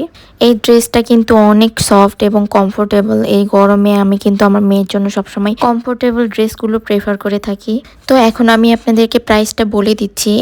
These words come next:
এই যে দেখতে পাচ্ছেন এটার প্রাইস কিন্তু ছিল বারোশো পঁচানব্বই টাকা, included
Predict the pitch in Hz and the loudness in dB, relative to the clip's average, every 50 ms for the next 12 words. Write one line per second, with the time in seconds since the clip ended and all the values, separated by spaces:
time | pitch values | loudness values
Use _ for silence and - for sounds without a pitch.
0 | 247 220 214 - - 214 208 208 202 - - 220 208 - 214 208 - - 226 214 | 0 0 0 0 -2 -2 0 -2 -4 -2 -4 -2 0 0 0 -2 -2 -2 0 0
1 | 208 202 - 208 208 202 - - 196 196 202 - - - - 226 214 208 - 220 | 0 0 0 -2 -2 -2 -2 -2 -2 0 -2 -2 -6 -6 -2 -2 -2 0 -2 -2
2 | 214 - - 202 202 220 214 208 202 190 190 196 190 - 220 - - 202 190 - | -2 0 0 2 2 0 0 0 0 2 2 0 0 -2 -4 -4 -4 -4 -4 -2
3 | 208 196 196 190 190 - 214 214 - 196 185 - - 202 226 - - - - - | -2 0 0 0 0 0 0 0 0 -2 -2 -2 -2 -2 -2 -4 -6 -10 -14 -14
4 | - - - 220 220 220 - - 240 220 220 202 220 220 | -8 -2 2 2 2 2 2 2 2 4 4 4 4 2